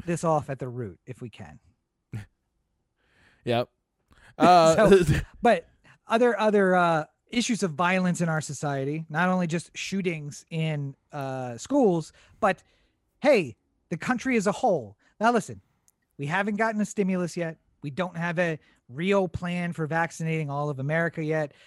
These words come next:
Speaker 1: Uh, there are problems running rampant all across this country, not including systematic racism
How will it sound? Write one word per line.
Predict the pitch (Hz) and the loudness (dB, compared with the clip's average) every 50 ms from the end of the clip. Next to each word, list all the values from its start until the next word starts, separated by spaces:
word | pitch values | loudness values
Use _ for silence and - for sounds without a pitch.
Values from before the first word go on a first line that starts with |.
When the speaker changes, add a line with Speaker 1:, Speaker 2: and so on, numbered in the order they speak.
| _ _ _ | _ _ _
Speaker 1:
Uh, | 131 135 135 131 120 - _ _ _ - | -10 -10 -8 -8 -10 -12 _ _ _ -6
there | 165 180 | -2 -2
are | 180 185 180 | 0 -2 -2
problems | - 214 220 208 208 208 214 208 185 147 135 | 0 2 2 4 4 2 0 -2 -4 -4 -4
running | 214 277 320 294 | -4 -4 -4 -6
rampant | 269 294 285 247 - 196 - - | -6 -4 -4 -4 -4 -4 -4 -2
all | 214 302 392 403 | 0 0 0 0
across | - - 330 330 - | 0 -2 -2 -2 -2
this | - 233 - | -4 -6 -6
country, | - 208 185 156 - - 120 110 101 123 | -4 -4 -4 -4 -6 -10 -12 -12 -6 -2
not | 202 262 285 | 0 0 0
including | 285 247 - - 247 233 214 185 160 | -2 -4 -6 -4 -4 -2 -2 -4 -4
systematic | - - 247 - - 208 208 214 202 175 - | -6 -8 -8 -8 -6 -4 -2 -2 -4 -4 -4
racism | 160 180 190 180 - 175 156 165 165 156 143 | -2 -2 -2 -2 -4 -6 -8 -6 -6 -8 -8